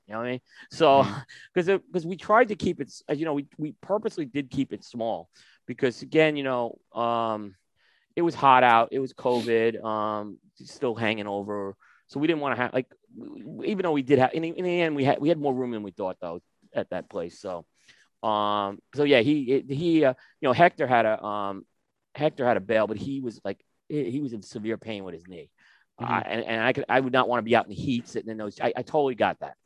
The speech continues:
Speaker 1: So he, you know,
Speaker 2: Getting attacked by, like, four-inch bugs.
Speaker 1: Bugs, yes, yes.
Speaker 2: That Garrett Robinson was the hero. I mean, he saved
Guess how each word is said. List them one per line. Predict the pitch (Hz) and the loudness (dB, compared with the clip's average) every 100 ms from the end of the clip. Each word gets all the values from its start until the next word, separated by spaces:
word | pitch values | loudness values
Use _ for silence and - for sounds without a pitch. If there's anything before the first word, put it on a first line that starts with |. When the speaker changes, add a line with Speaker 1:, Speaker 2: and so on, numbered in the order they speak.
| _ _ - | _ _ -4
Speaker 1:
So | 123 107 | 0 0
he, | 117 117 - - _ | 0 -6 -8 -20 _
you | - | -4
know, | 107 87 | -2 4
Speaker 2:
Getting | 143 123 | 4 4
attacked | - 120 113 - | 0 0 -2 0
by, | 113 | 2
like, | 110 101 - | 2 0 -2
four-inch | 120 107 107 - | -6 -4 -4 -4
bugs. | 101 101 107 - - - | -4 -4 -6 -14 -16 0
Speaker 1:
Bugs, | 131 113 98 | 4 4 2
yes, | 110 98 - 123 | -2 -2 -4 -2
yes. | 104 92 - - - _ - | -2 -2 -10 -18 -20 _ 2
Speaker 2:
That | 123 113 113 | 4 4 2
Garrett | 127 196 180 | 4 6 6
Robinson | 156 254 131 - 110 107 107 | 6 4 2 0 -2 -2 0
was | 113 104 - | 0 -2 -6
the | |
hero. | 110 190 220 104 92 - 139 123 | -4 -2 -2 -2 -4 -10 -14 -10
I | |
mean, | 107 104 104 | -8 -8 -6
he | 127 160 135 _ _ _ | -6 -6 -8 _ _ _
saved | - 139 147 113 | -4 -4 -4 -10